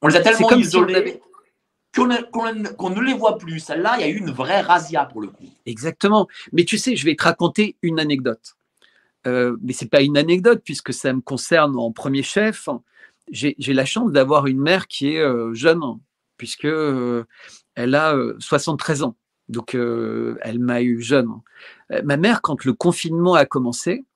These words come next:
Speaker 2: elle fait plusieurs kilomètres de marche tous les jours. Elle a un petit chien et elle marche, elle marche, elle marche. Et elle lit beaucoup pour se maintenir en santé intellectuellement et physiquement. Mais quand ma mère s'est retrouvée confinée, c'était un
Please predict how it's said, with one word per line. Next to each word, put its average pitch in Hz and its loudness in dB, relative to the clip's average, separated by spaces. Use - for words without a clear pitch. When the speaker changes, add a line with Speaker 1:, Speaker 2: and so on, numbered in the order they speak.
Speaker 2:
elle 139 2
fait 202 2
plusieurs 165 0
kilomètres 151 2
de 131 0
marche 151 2
tous 170 0
les 143 6
jours. 113 -6
Elle 117 -2
a 117 -2
un 117 -4
petit - -12
chien 147 -4
et 135 -2
elle 117 0
marche, 120 0
elle 120 -2
marche, 135 0
elle 120 -2
marche. 185 2
Et 151 4
elle 131 4
lit 143 4
beaucoup 165 2
pour 135 -4
se - -4
maintenir 131 0
en 135 -2
santé 165 2
intellectuellement 139 0
et 147 4
physiquement. 143 -8
Mais 143 -2
quand - -2
ma 147 0
mère 185 2
s'est - -4
retrouvée 139 0
confinée, 175 -2
c'était - -2
un 165 -4